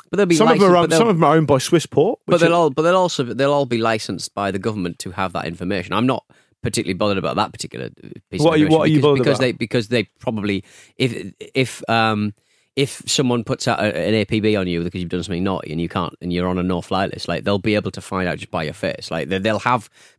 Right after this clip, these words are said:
Speaker 1: pictures of you on, on, on that. You can opt out on this, on this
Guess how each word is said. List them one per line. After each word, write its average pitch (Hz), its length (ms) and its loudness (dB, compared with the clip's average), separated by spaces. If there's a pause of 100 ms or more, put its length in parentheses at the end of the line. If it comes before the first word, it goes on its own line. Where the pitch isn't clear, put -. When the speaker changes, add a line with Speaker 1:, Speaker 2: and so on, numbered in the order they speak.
Speaker 1:
pictures 110 300 -6
of 90 100 -6
you 85 240 -4
on, 87 260 -4
on, 90 200 -8
on 92 160 -2
that. 85 220 -2 (140)
You 135 100 -4
can 214 220 2
opt - 160 -2
out 160 260 2 (120)
on 92 160 -2
this, 80 240 -6
on 82 120 -6
this - 220 -6